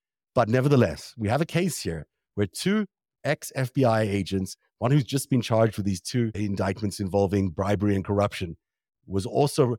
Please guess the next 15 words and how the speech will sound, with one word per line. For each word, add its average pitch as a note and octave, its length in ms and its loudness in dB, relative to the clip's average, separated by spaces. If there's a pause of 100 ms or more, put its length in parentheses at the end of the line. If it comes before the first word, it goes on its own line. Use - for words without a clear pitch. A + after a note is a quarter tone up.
(180)
likely A#2+ 380 0
involved F#2 640 4
in F#2 300 -6
an F#2+ 120 0
Albanian A2 720 0
purchase G#2 560 -2 (320)
or F2 120 0
a, E2 260 -2
an D#2+ 120 -4
attempted A#2+ 400 -6
purchase F#2 400 -4 (260)
of F2 140 -4
this F2+ 140 -6 (100)
oil G#2+ 320 4
field F2 480 -4